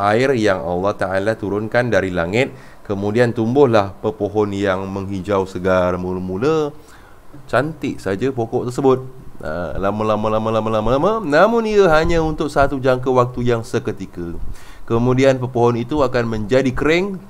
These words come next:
terpecah-pecah, lalu berterbanganlah ditiup angin. Semua yang berlaku ini adalah dengan ketentuan Allah Ta'ala yang maha berkuasa. Ketentuan ni apa? Takdir.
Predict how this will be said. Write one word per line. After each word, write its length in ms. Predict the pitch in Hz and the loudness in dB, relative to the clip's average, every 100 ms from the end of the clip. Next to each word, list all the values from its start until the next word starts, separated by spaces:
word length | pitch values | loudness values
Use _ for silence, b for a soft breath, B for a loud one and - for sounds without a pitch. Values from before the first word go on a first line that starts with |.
| - | -6
terpecah-pecah, 880 | 123 123 123 131 127 127 127 117 110 | -6 -4 0 0 0 2 4 4 2
lalu 600 | 95 95 113 120 113 101 | -2 2 4 2 -2 -2
berterbanganlah 760 | 101 101 98 110 120 117 110 107 B B B B | -4 -4 0 0 2 0 0 -4 B B B B
ditiup 400 | - 104 127 123 | -10 -6 -2 0
angin. 440 | 135 143 143 143 127 | 0 0 -2 -2 -8
Semua 480 | 123 117 117 117 | -6 -4 -2 0
yang 200 | 117 113 | 0 -2
berlaku 520 | 107 104 120 117 117 98 | -2 2 2 2 -6 -6
ini 240 | 110 110 | -6 -4
adalah 240 | 101 101 | -2 -2
dengan 280 | 98 98 98 92 | -2 -2 -6 -6
ketentuan 560 | 104 101 90 107 101 - | -6 -6 -6 -4 -4 -2
Allah 320 | 107 123 113 - - | 2 2 2 -12 -18
Ta'ala 560 | - 104 127 147 127 120 | -4 -2 0 2 4 2
yang 240 | 113 104 | 0 -4
maha 320 | 104 101 107 104 | -4 -4 -2 0
berkuasa. 440 | 95 92 92 - | -2 -4 -6 -6
Ketentuan 480 | 85 92 101 107 131 | -10 -8 -6 -2 0
ni 80 | 127 | 0
apa? 160 | 101 110 - - - | -4 -8 -16 -20 -6
Takdir. 480 | 98 95 110 87 | -4 2 2 2